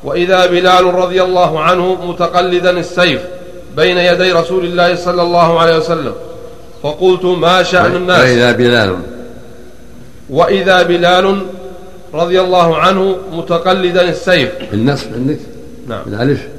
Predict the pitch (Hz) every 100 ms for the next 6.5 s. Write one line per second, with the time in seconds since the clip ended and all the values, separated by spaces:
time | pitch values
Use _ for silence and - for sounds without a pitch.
0 | - - - - 110 82 - - - -
1 | 104 101 113 - - - - - - 120
2 | 127 110 - - - 135 131 160 170 190
3 | 185 190 190 170 - 190 175 - - -
4 | 135 170 185 185 185 180 190 180 180 190
5 | 185 180 185 180 180 180 180 180 170 170
6 | 165 156 147 123